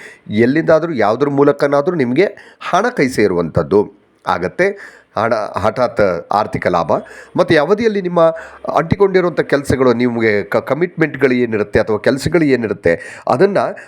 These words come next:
ಪೂರ್ಣಗೊಳಿಸೋದಕ್ಕೆ ಹಲವು ದಿನಗಳವರೆಗೆ ಬ-, ನಿಮಗೆ ಪೂರ್ಣಗೊಳ್ಳುತ್ತೆ. ಅದು, ಈ, ಅಂದರೆ ಭಾಳ ದಿನಗಳಿಂದ ಬಾಕಿ ಉಳ್ಕೊಂಡಿರುವಂಥದ್ದು ಈಗ ಕ್ಲಿಯರ್ ಆಗತ್ತೆ. ಹಾಗೆ ಉದ್ಯೋಗ, ಉದ್ಯೋಗ ಹುಡುಕ್ತಾ ಇರುವಂತಹ ಉದ್ಯೋಗಾಕಾಂಕ್ಷಿಗಳು ಕೆಲಸದಲ್ಲಿ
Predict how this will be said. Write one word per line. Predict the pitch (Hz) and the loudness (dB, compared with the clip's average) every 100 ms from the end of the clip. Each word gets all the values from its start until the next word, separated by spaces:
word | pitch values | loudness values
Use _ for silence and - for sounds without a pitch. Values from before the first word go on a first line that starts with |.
| _ - | _ 0
ಪೂರ್ಣಗೊಳಿಸೋದಕ್ಕೆ | 220 254 233 170 143 - 110 95 101 | 4 4 4 2 0 -2 -2 0 0
ಹಲವು | 107 165 180 | 0 0 0
ದಿನಗಳವರೆಗೆ | 170 160 151 170 196 - - - | -2 -2 -2 0 0 0 -18 -2
ಬ-, | 131 120 | 2 2
ನಿಮಗೆ | 113 120 127 190 - _ | 2 0 2 0 -4 _
ಪೂರ್ಣಗೊಳ್ಳುತ್ತೆ. | 143 123 92 87 87 90 | 0 2 0 -2 0 0
ಅದು, | 95 - 98 | 0 0 0
ಈ, | 110 - 117 | 0 0 0
ಅಂದರೆ | 117 120 147 | 2 2 0
ಭಾಳ | 95 107 143 | 2 2 4
ದಿನಗಳಿಂದ | 165 156 147 139 | 0 0 0 0
ಬಾಕಿ | 135 123 123 | 0 0 0
ಉಳ್ಕೊಂಡಿರುವಂಥದ್ದು | 127 117 120 120 127 127 190 262 | 0 0 0 2 2 0 2 2
ಈಗ | 131 165 - - - - | 2 2 -2 -10 -20 -2
ಕ್ಲಿಯರ್ | 139 113 76 | 2 2 0
ಆಗತ್ತೆ. | 71 - 95 - _ _ _ _ | -6 -4 -4 -4 _ _ _ _
ಹಾಗೆ | - 85 127 196 - - _ _ _ _ _ _ _ | -4 -2 2 0 0 -10 _ _ _ _ _ _ _
ಉದ್ಯೋಗ, | 139 151 233 208 190 160 - - | 0 4 4 4 2 -2 -4 0
ಉದ್ಯೋಗ | 123 123 131 196 | 0 2 2 2
ಹುಡುಕ್ತಾ | 175 143 - - | 2 -2 -2 0
ಇರುವಂತಹ | 127 117 113 110 113 | 0 0 -2 0 2
ಉದ್ಯೋಗಾಕಾಂಕ್ಷಿಗಳು | 110 95 123 156 104 104 98 85 80 76 104 107 - - - | 2 0 0 2 0 -2 -4 -4 -2 2 2 2 -4 -20 -2
ಕೆಲಸದಲ್ಲಿ | 143 190 - 123 87 95 110 | 0 0 -2 -2 0 2 0